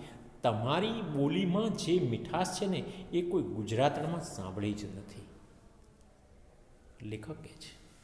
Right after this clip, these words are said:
કે તમારી બોલીની અંદર જે મીઠાશ છે ને, એ તો કોઈ ગુજરાતણ પણ બોલી ના શકે. અને તમે તો અહીંયા દક્ષિણમાં પણ આટલી શુદ્ધ ગુજરાતી,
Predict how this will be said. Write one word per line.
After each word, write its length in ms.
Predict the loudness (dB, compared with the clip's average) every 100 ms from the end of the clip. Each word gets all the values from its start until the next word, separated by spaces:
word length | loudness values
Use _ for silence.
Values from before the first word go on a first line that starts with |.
| -20 -20 -10
કે 60 | -10
તમારી 520 | -2 0 4 6 6
બોલીની 420 | 6 4 4 4
અંદર 220 | 4 4
જે 120 | 4 4
મીઠાશ 520 | 4 4 2 2 -2
છે 40 |
ને, 140 | -2 -4 -8 -14 -4
એ 60 | -2
તો 160 | 2 2
કોઈ 280 | 2 0 0 -8 -12 -14 -18 -20 -20 -20 -20 -14 -4
ગુજરાતણ 840 | -2 2 6 6 8 4 4 0
પણ 280 | 2 2 2
બોલી 280 | 4 4 4
ના 180 | 4 0
શકે. 320 | -4 -6 -8 -12 -16 -20 -20 -20 -20 -20 -20 -12
અને 140 | -8 -6
તમે 340 | -6 -6 -4
તો 140 | -2 -2 -2 -10 -16 -18 -20 -20 -20 -20 -20 -20 -14 -4
અહીંયા 200 | 0 0
દક્ષિણમાં 720 | 0 -4 0 4 6 6 4
પણ 100 | 2
આટલી 420 | -2 -4 -2 0
શુદ્ધ 480 | 0 0 -4 0 0
ગુજરાતી, 520 | 0 0 2 0 0